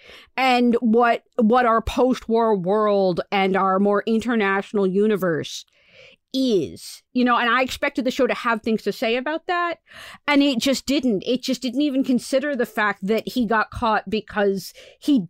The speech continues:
misunderstood the way the world worked now. And I, and that, that bothered me a lot. Um, but also, like I said, the, the, the three feature-length episode format.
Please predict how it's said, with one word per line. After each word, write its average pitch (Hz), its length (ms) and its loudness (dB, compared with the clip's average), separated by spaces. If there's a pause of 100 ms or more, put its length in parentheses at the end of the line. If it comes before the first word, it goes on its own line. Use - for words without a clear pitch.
(140)
misunderstood 226 800 2
the 208 80 0
way 196 140 2
the 190 120 -2
world 180 260 -2
worked 185 380 -6
now. 131 280 -12 (760)
And 247 160 2
I, 240 240 2
and 247 180 4
that, 277 220 0 (100)
that 240 300 0
bothered 220 420 0
me 202 160 0
a 190 80 0
lot. 202 440 -2 (680)
Um, 302 260 0 (280)
but 302 260 0
also, 392 440 2 (100)
like 285 240 2
I 294 80 2
said, 277 340 -2 (220)
the, 226 280 0
the, 320 140 -2 (280)
the 339 120 -2
three 415 720 0 (100)
feature-length 226 1040 -2 (100)
episode 170 960 -4
format. 170 840 -6